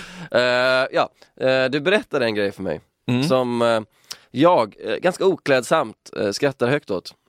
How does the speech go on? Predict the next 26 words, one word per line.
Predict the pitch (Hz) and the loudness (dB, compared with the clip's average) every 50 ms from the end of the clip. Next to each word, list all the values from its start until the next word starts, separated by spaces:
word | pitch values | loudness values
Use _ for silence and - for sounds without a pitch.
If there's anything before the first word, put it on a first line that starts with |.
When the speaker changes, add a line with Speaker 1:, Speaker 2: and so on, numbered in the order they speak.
| _ _ _ | _ _ _
Speaker 1:
För | - - 127 120 120 113 | -2 0 2 2 2 2
att, | 113 117 - _ - - - | 2 0 -2 _ -14 -20 -20
eh, | - 50 - - - _ 52 55 62 71 71 - | -20 -18 -18 -18 -20 _ _ _ _ _ _ -2
jag, | - 131 127 - | 0 0 0 0
jag | - 123 135 123 | -2 -2 -2 -2
tyckte | - - 147 - - - 123 | -2 -6 -8 -8 -8 -4 -2
det | 120 120 | -2 -2
fanns | - - 151 147 139 135 131 123 - - - - | -2 -2 -2 0 0 -2 -6 -8 -12 -14 -10 -6
något | 143 143 147 147 139 - _ - - | -2 0 0 0 0 -4 _ -14 -14
slags | - - 131 123 113 - - - - - - - - _ _ _ _ _ _ - | -8 -2 0 0 0 -2 -4 -12 -12 -12 -12 -14 -16 _ _ _ _ _ _ -2
poetisk | - 135 131 117 107 - 110 101 - - | 0 2 2 2 0 -2 -8 -12 -6 -4
rättvisa | 113 - - - 90 92 95 - 98 | -4 -4 -4 -6 -8 -6 -6 -6 -6
i | - | -8
det. | - - _ _ _ - | -8 -10 _ _ _ 0
Speaker 2:
Mm. | 135 131 143 170 - _ _ - - _ _ _ _ _ - _ _ _ _ _ _ _ _ | 0 0 0 0 -4 _ _ -20 -20 _ _ _ _ _ -20 _ _ _ _ _ _ _ _
Speaker 1:
Vilket, | - - 107 - 120 113 - - 110 | -6 -4 -2 0 -2 -2 -2 -2 0
eh, | 107 | 0
ja, | 107 104 104 95 113 123 | 2 2 2 2 2 2
United-fansen | 131 151 151 127 104 101 113 107 101 113 | 2 0 0 -2 -2 -4 -4 -6 -6 -6
kommer | - - - | -8 -8 -8
inte | - - 107 | -8 -6 -4
gilla | 101 95 92 | -2 -2 -2
mig | 95 95 | -2 -2
nu, | 90 90 | -2 0
men | 92 - 127 127 | 0 0 0 0
berätta. | 151 160 - 90 | -2 -4 -6 -8